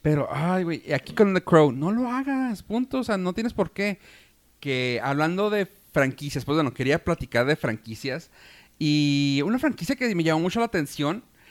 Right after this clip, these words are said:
que cuando vi el video dije yo, "Este güey no es de ahí", me hizo mucho ruido.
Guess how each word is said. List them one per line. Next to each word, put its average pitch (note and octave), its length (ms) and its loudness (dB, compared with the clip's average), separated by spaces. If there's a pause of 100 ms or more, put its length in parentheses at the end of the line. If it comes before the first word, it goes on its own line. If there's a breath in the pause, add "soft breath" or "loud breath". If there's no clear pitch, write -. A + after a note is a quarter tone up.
(160 soft breath)
que F3 100 -10
cuando G#3 300 4
vi F#3+ 100 -2
el A3+ 100 4
video C4 300 0
dije B3 240 -4
yo, E3+ 260 -2 (1600)
"Este - 320 -10
güey F#3 180 -6
no F3+ 140 -2
es F#3+ 80 -4
de G3 80 -2
ahí", G3 560 -4
me F#3 140 2
hizo E3 180 0
mucho G3+ 280 -4
ruido. G#3+ 600 -2